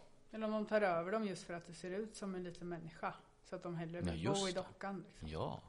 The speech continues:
Speaker 2: Ja, för det sägs väl att man, eh,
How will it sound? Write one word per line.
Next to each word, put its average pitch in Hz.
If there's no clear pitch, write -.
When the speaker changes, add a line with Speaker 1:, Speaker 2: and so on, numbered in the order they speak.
Speaker 2:
Ja, 104
för 135
det 127
sägs 110
väl 135
att 139
man, 120
eh, 113